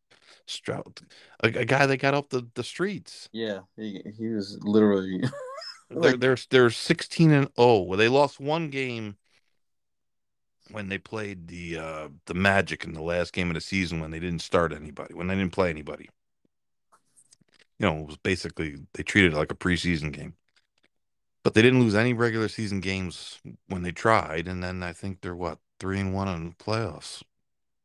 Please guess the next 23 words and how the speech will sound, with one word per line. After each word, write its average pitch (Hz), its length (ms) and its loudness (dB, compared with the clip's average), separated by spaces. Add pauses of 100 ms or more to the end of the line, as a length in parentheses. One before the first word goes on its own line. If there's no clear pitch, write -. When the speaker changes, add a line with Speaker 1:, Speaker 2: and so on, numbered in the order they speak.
Speaker 1:
So 82 260 -4
they're, 80 160 -2
like, 82 200 -4 (140)
sixteen - 640 -2
and 87 180 0
one 101 220 2
with 76 100 -8
the 82 60 -12
guy 80 180 -10
starting. 87 460 -4 (1700)
Just 104 140 0
Speaker 2:
Yeah, 156 280 10
I 196 120 2
saw 208 180 4
him, 185 380 -10
uh, 139 240 -6
when, 143 360 -10
when 127 240 -10
I 131 100 -2
went 139 220 -4
to 110 60 -14
see 120 200 -6
them, 110 320 -4